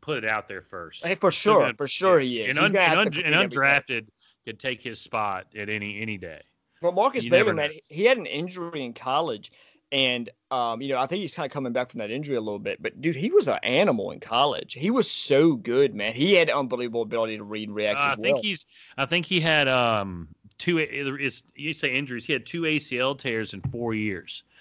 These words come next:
Speaker 1: um,
Speaker 2: Yeah.
Speaker 1: at, at Purdue. And so that's, that's one of his biggest issues right there.
Speaker 2: Yeah, so he, he's gotta come back, show that the, the, the knee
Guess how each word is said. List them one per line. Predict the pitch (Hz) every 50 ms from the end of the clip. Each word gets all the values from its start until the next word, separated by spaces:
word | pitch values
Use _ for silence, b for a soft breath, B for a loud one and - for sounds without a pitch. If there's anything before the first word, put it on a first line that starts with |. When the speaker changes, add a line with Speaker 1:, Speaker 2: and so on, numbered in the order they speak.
| b b b b b _
Speaker 1:
um, | - 101 98 98
Speaker 2:
Yeah. | 139 139 127
Speaker 1:
at, | 98 98 - _
at | 110 110 -
Purdue. | - 123 113 113 110 107 101 98
And | 98 107 107
so | - - 120 113
that's, | 120 127 135 127 - -
that's | - - 135 147 139 -
one | 127 131 127
of | 120 107
his | 117 120 113 98
biggest | 95 123 120 110 107 - - -
issues | 113 107 - - 101 90 80 80 - -
right | 92 90 87 -
there. | 87 82 78 76 - _ _ _ _ _ _
Speaker 2:
Yeah, | - 123 120 113 - -
so | - - 143
he, | 143 165 175
he's | 175 165 170 160 143
gotta | 185 180 190
come | 196 - 196 185 175 170
back, | 165 165 160 -
show | - - 160 165 170
that | 160 165 139 120
the, | 127 139 127
the, | 117 123 117
the | 107 92 123
knee | 120 117 120 131 139 143 156 160 165 160